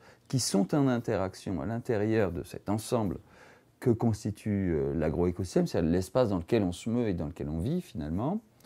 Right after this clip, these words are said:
Et, euh, l'objectif, ça va être finalement de s'appuyer sur les interactions entre ces composantes, qui sont d'interactions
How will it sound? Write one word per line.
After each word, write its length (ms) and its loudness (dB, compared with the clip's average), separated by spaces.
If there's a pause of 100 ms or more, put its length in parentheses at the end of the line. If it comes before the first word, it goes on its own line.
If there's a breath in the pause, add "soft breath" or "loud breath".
(560 loud breath)
Et, 580 12
euh, 920 8 (500)
l'objectif, 540 4
ça 160 2
va 100 6
être 300 2
finalement 360 0
de 120 2
s'appuyer 360 -2
sur 160 -2
les 140 2
interactions 460 -6
entre 180 -6
ces 160 -6
composantes, 720 -6 (680 soft breath)
qui 100 -14
sont 140 0
d'interactions 680 -2